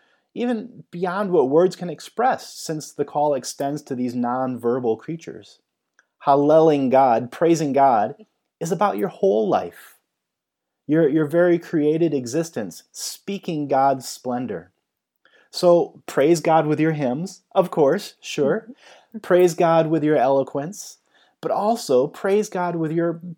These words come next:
Speaker 1: paperwork and with your dishwashing and with your spending habits and with, with reading a good novel and with your grocery shopping. This poem draws the whole created order into a kind of vast choir,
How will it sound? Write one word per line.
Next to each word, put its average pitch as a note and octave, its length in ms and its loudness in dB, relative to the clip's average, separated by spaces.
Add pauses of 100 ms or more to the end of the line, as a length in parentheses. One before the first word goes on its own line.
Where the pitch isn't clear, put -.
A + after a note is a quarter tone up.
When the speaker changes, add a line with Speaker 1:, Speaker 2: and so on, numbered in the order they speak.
Speaker 1:
paperwork B2 840 -2
and D3 240 -4
with D#3 140 -2
your D#3+ 140 2
dishwashing A2+ 1040 -2
and A#2+ 120 -6
with C3 160 -4
your C3 140 -2
spending D#3+ 480 -6
habits G#2+ 520 -8
and B2+ 160 -10
with, C3 220 -8 (380)
with D3 180 -4
reading F#3+ 300 -2
a F3 60 0
good F3 200 2
novel D#3 680 0
and B2 260 -2
with D#3 120 -4
your F#3+ 120 4
grocery G#3 500 0
shopping. F#2 600 -10 (1160)
This F#3+ 280 0
poem D#3 420 -2
draws B2+ 400 -2
the B2 100 -2
whole F3+ 320 -4
created D3+ 500 -6
order A2 440 -4
into A#2 480 -6
a A2 80 -4
kind B2+ 300 -10
of G2+ 100 -14
vast A#2 400 -4
choir, A2+ 600 -4